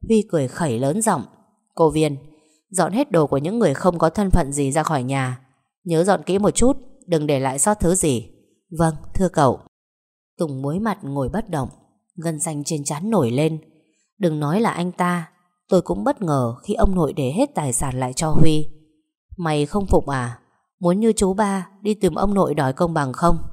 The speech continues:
"Anh đừng tự đắc." Huy bĩu môi cười nhạt.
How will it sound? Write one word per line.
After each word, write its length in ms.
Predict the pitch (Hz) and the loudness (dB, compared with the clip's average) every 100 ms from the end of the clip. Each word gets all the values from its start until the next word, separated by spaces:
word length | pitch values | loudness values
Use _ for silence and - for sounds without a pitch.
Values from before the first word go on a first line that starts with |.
| - - _ _ _ | -14 -20 _ _ _
"Anh 200 | - 131 | -10 -6
đừng 200 | 147 127 | -6 -6
tự 220 | - 139 | -6 -4
đắc." 220 | - 208 - - _ _ _ _ _ _ _ - | 0 0 0 -14 _ _ _ _ _ _ _ -2
Huy 140 | 160 | 0
bĩu 220 | 160 180 | 0 0
môi 240 | 214 196 175 | 2 2 2
cười 240 | 151 123 | 0 0
nhạt. 260 | 131 131 | -2 -4